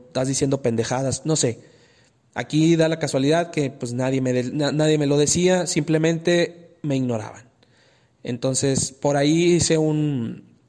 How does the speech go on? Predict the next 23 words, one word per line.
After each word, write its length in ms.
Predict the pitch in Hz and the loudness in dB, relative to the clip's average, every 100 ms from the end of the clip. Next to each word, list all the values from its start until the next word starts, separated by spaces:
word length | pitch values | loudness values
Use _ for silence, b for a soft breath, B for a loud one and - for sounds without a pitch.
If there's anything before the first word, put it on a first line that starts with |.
| - b b b b | -18 b b b b
un 120 | 143 | -2
experimento 540 | 160 - 156 143 151 147 | 0 2 0 2 0 0
social 600 | 156 - 165 160 160 160 | 0 2 2 2 0 -2
que 120 | 147 | -2
después 320 | 135 - 139 | -2 0 0
les 140 | 143 139 | 2 2
voy 180 | 139 | 2
a 240 | 139 131 - | 2 0 -4
comentar 800 | 123 123 117 139 156 - - _ | -4 -2 -2 -2 -2 -6 -18 _
en 160 | - 127 | -8 -6
el 100 | 123 | -6
trabajo. 580 | 127 127 127 127 160 - - b b b b b _ | -4 -2 -2 -4 -8 -8 -20 b b b b b _
Eh, 1040 | 120 120 120 123 123 127 131 127 123 - - | -12 -10 -10 -12 -14 -16 -18 -18 -20 -20 -10
y 100 | 143 | -2
bueno, 340 | 131 127 123 - | 0 0 -6 -10
eh, 380 | 107 117 120 123 | -8 -8 -8 -6
probablemente 680 | 120 123 135 139 139 139 135 | -2 0 0 -2 0 0 0
va, 280 | 110 120 123 | -2 -4 -4
va, 340 | 120 123 123 | -4 -4 -4
muchos 420 | 120 123 139 143 | -4 -2 -2 0
van 160 | 127 127 | -2 -2
a 80 | 123 | 0
decir, 420 | 117 135 143 127 | 0 0 -2 -4